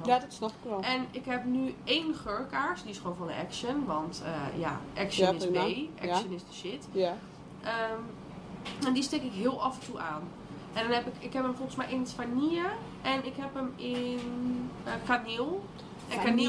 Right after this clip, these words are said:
Speaker 1: kaneel.
Speaker 2: is lekker, hè?
Speaker 1: Vanille is de shit.
Speaker 2: Luister, ik heb die
Speaker 1: Ik
Speaker 2: ene,
Speaker 1: hou van
Speaker 2: ik ga hem
Speaker 1: vanille.
Speaker 2: even zoeken.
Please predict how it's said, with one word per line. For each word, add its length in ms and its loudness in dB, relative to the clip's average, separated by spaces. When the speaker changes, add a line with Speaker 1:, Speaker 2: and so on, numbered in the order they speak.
Speaker 1:
kaneel. 160 6
Speaker 2:
is 140 0
lekker, 340 -6
hè? 60 0
Speaker 1:
Vanille 300 -2
is 120 -8
de 80 -12
shit. 380 -10
Speaker 2:
Luister, 260 -2
ik 100 -8
heb 120 2
die 140 2
Speaker 1:
Ik 20 -2
Speaker 2:
ene, 240 2
Speaker 1:
hou 360 4
van 120 -6
Speaker 2:
ik 80 -6
ga 120 -4
hem 100 4
Speaker 1:
vanille. 160 4
Speaker 2:
even 240 2
zoeken. 320 -2